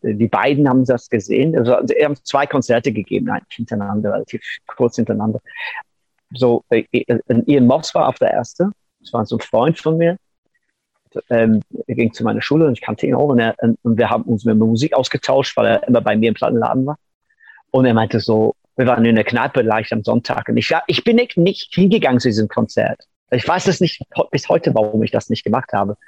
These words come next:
Aber aus irgendeinem Grund bin ich nicht zum, zum Sex Pistols Konzert gegangen. Obwohl ich das davon wusste, weil ich hab davon erfahren, von ein paar Wochen vorher. Wir haben Pla-, die Karten gek-, die Tickets verkauft im Plattenladen und ich war beim Motorhead-Konzert gewesen, die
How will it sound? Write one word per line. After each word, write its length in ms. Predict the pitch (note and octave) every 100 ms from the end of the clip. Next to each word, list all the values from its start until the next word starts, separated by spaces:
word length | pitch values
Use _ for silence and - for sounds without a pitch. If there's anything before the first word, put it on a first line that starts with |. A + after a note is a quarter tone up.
| -
Aber 160 | A#2 -
aus 180 | B2 A#2+
irgendeinem 460 | D#3+ E3 B2+ A#2
Grund 220 | - C3
bin 100 | A#2+
ich 140 | A#2+ -
nicht 220 | B2 -
zum, 220 | - A2+
zum 180 | - A#2+
Sex 200 | - -
Pistols 320 | - - -
Konzert 300 | - - -
gegangen. 240 | A#2 - A#2 _ _ - - -
Obwohl 240 | A#2 B2+ A#2+
ich 80 |
das 140 | - -
davon 300 | B2 C3 A#2
wusste, 260 | - - -
weil 140 | -
ich 100 | -
hab 80 | B2 - - _ _ _ _ - -
davon 360 | A#2+ - C3
erfahren, 460 | A#2 - G#2 C3 C3
von 260 | - A#2 A2+
ein 40 |
paar 200 | - A2
Wochen 240 | A#2+ -
vorher. 440 | A#2 B2 A#2+ B2+ B2 - - - - _ _
Wir 100 | B2
haben 240 | A2 G#2 G#2+ -
Pla-, 180 | - -
die 160 | B2
Karten 300 | A2+ A#2+ - C#3
gek-, 240 | C#3+ - - -
die 120 | C3
Tickets 240 | - C3+ -
verkauft 420 | D3+ - D3+ -
im 120 | C3+
Plattenladen 840 | - C3+ C3 C3 C3 B2+ B2+ B2 - - -
und 180 | B2+ A#2+
ich 100 | A#2+
war 140 | B2
beim 220 | A#2 A#2 A2+
Motorhead-Konzert 880 | B2 C#3+ C#3+ - C3+ - C#3 B2+
gewesen, 380 | C3+ B2 C3 B2+
die 140 | A#2